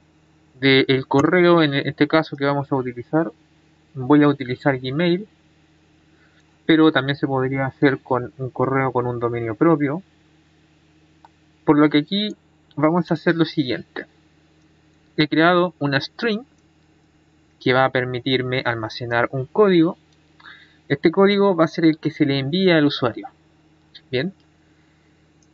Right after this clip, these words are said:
Eh, vamos a generar ese código de forma random con un método en Java que nos permite hacer eso. Y vamos a actualizarlo generando el update en My S Q L en nuestra base de datos. Por lo que vamos a ver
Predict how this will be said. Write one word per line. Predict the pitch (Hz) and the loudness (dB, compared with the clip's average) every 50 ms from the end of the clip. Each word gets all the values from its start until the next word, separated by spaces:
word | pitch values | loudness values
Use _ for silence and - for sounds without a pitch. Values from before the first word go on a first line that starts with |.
| _ _ _ _ _ - | _ _ _ _ _ 2
Eh, | 160 160 165 165 165 156 | 4 6 6 6 6 4
vamos | 156 196 196 202 185 190 | 2 0 -2 -2 -4 -4
a | 170 | -4
generar | - - 170 165 165 180 220 240 240 | -2 0 2 4 6 6 4 4 2
ese | 202 - 190 170 | 0 -4 -4 0
código | - 180 180 170 175 165 165 180 - - | 4 6 6 6 6 6 4 2 0 -2
de | 151 151 | -2 -2
forma | 147 - - 160 160 151 151 151 | 0 2 2 2 2 2 2 2
random | 156 175 190 180 170 156 156 165 202 - _ _ _ _ _ _ _ _ _ _ _ _ _ _ _ _ | 2 2 0 2 2 0 0 0 -2 -4 _ _ _ _ _ _ _ _ _ _ _ _ _ _ _ _
con | - 139 139 | -4 -2 -2
un | 143 143 | 0 0
método | 143 147 147 - 147 143 147 | 0 0 2 2 2 2 0
en | |
Java | 143 - - 180 160 143 147 185 - _ _ _ _ _ | -2 -2 0 0 0 2 0 -2 -6 _ _ _ _ _
que | - 123 | -10 -10
nos | 123 - | -10 -8
permite | - 135 127 127 135 131 127 | -8 -8 -6 -6 -6 -6 -6
hacer | 127 - - 151 139 | -6 -4 -2 0 0
eso. | 143 139 - 196 214 - _ _ _ _ _ _ _ _ _ | 0 -2 -2 -4 -6 -6 _ _ _ _ _ _ _ _ _
Y | 175 202 214 | -4 -2 0
vamos | 190 190 190 202 190 - - | 2 2 2 2 2 2 2
a | 175 | 0
actualizarlo | 160 160 - 156 147 143 139 - - 185 170 170 180 185 220 - | 0 0 2 0 2 2 0 -2 -2 -2 0 0 0 -2 -4 -4
generando | - - 151 143 143 147 151 147 143 135 | -2 -2 0 0 2 0 0 2 0 0
el | 127 | 0
update | 127 123 123 143 156 165 160 - - | -2 -2 2 2 2 2 2 -2 -6
en | 120 120 123 123 | -8 -8 -6 -6
My | 120 123 123 123 | -4 -2 -2 -2
S | 120 - - - | -2 -4 -6 -6
Q | - 135 139 | -4 -2 0
L | 131 127 143 | 0 0 -2
en | 147 135 | -4 -6
nuestra | 123 - - 117 | -6 -4 -2 -2
base | 113 113 - - | -2 -2 -4 -4
de | 120 120 | -4 -2
datos. | 123 117 - - - - - - _ _ _ _ _ _ _ _ _ _ _ _ _ 156 156 156 _ _ _ _ _ _ _ _ _ _ _ _ _ _ _ _ _ _ | -2 -2 -4 -6 -14 -20 -20 -20 _ _ _ _ _ _ _ _ _ _ _ _ _ _ _ _ _ _ _ _ _ _ _ _ _ _ _ _ _ _ _ _ _ _
Por | - 156 | 2 4
lo | 165 170 165 160 | 6 4 4 4
que | - 165 | 4 4
vamos | 175 196 208 202 190 - | 4 4 2 0 0 2
a | 196 190 | 2 2
ver | 180 180 180 180 - | 4 4 2 0 -2